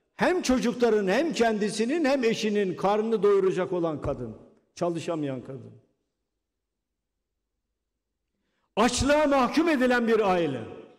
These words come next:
Ve o dramı yaşayan bir kadın. Bir de düşünün, on beş Temmuz darbe gecesi, darbe girişiminin olduğu gece,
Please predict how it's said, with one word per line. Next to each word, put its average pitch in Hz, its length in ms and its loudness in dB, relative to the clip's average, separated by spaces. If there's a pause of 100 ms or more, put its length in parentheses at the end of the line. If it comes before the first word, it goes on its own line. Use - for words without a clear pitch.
(1040)
Ve 254 80 4
o 339 200 2
dramı 277 280 2
yaşayan 196 460 0
bir 151 140 -4
kadın. 117 280 -10 (3250)
Bir 277 200 4
de 277 140 2
düşünün, 294 500 0 (340)
on 320 280 4
beş 294 220 2
Temmuz 247 640 0
darbe 262 320 4
gecesi, 220 560 0 (960)
darbe 208 300 2
girişiminin 214 440 -2
olduğu 190 300 2
gece, 185 320 -2